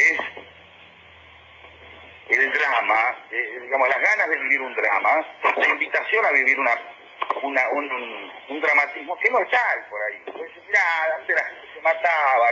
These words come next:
qué sé yo. La, y queda gente que no se habla, y con, hay cosas por las que no se habla también por tema de guita, por,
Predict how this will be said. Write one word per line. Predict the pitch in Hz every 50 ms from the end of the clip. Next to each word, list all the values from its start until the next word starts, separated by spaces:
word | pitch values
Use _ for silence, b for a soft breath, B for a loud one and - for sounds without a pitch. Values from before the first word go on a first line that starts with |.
| -
qué | - 143
sé | - - 135 117 - 98
yo. | 98 101 95 - - - - - - - - - - - - - -
La, | 165 170 - -
y | 196 190 190 190 - -
queda | 220 214 190 180 175 185
gente | 226 226 - 185 -
que | 175
no | 175 175 - -
se | 190
habla, | 196 220 202 165 139 127 - - - - -
y | - -
con, | - 180 196 - - - - - - - - 165 196
hay | 226 - -
cosas | 233 226 - 170 -
por | - 127
las | 117 117 -
que | 123 123
no | 143 -
se | - 151
habla | 156 156 135 -
también | - - 143 143 -
por | - - -
tema | 123 120 117
de | 113 -
guita, | - - - 139 135 127 - - 117 117 113 -
por, | 98 95